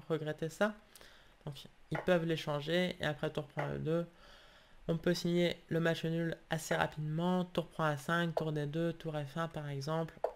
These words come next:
un truc comme ça, tour B deux, tour B cinq, tour prend B trois, et cetera, A cinq, tour A trois. Hop,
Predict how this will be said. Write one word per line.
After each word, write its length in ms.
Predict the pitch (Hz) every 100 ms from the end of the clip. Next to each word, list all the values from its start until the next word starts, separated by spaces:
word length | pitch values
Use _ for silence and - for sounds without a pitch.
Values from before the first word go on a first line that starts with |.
| - - - -
un 100 | 156
truc 260 | - 151 -
comme 180 | 143 139
ça, 320 | 170 165 165
tour 100 | 160
B 80 | 151 147
deux, 280 | 151 165 165
tour 180 | 156
B 140 | 147 143
cinq, 380 | - 160 160 156
tour 120 | 139
prend 140 | -
B 140 | 147 143
trois, 340 | - 156 160
et 40 | 151
cetera, 400 | 143 - 143 151
A 120 | 151 139
cinq, 280 | 156 151
tour 140 | - 143
A 40 |
trois. 320 | - - 156 - - - - - - - - - - -
Hop, 200 | 196